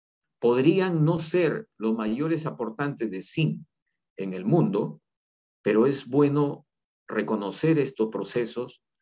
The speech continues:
porque nos permiten tomar decisiones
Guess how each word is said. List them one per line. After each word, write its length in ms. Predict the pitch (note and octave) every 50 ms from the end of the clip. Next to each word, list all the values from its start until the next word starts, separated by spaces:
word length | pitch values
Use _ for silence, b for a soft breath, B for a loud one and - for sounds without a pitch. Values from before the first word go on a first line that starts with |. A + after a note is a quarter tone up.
| _ _ _ _ _ _
porque 240 | B2 A#2+ A#2 - B2+
nos 200 | A#2+ B2 A2+ A2
permiten 600 | - A#2+ A#2 B2+ D3 D#3+ E3+ D#3+ F3 D#3+ D3+ D#3
tomar 320 | D3 A#2 A#2+ C3 C#3+ D3
decisiones 920 | C3+ C3+ A2+ A2 G#2+ G#2+ - - D3+ D#3+ D3 - - - - - - _